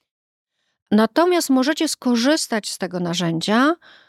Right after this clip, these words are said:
również przy każdym innym feedbacku. Jeżeli pracownik zobaczy, że jesteście przygotowani, czyli macie pewnego rodzaju notatki,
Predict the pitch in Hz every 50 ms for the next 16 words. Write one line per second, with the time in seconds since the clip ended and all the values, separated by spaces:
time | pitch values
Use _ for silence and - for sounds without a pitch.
0 | _ _ _ - 240 269 302 320 320 294 302 294 277 269 262 - - - - 254
1 | - - 240 233 233 226 214 214 208 208 - 196 196 190 185 180 175 175 170 -
2 | - 170 170 165 175 175 - _ - - - _ _ _ _ _ - - - _
3 | _ _ - 226 233 233 226 247 285 311 330 359 349 - 269 247 247 - 262 247
4 | 240 240 254 247 226 220 214 214 196 185 160 180 - - - - - - _ _
5 | _ _ _ _ _ _ _ - - 202 185 202 220 190 170 - - _ _ _
6 | _ _ - 220 226 220 - - 311 330 - - 359 294 - - - 226 226 233
7 | - 226 208 190 185 175 - - - 220 214 185 - - - 233 226 226 233 240
8 | 262 311 339 - 330 302 - 254 240 220 240 240 233 233 233 226 220 214 190 208
9 | 208 208 214 220 214 220 208 208 - 196 175 - - _ - _ -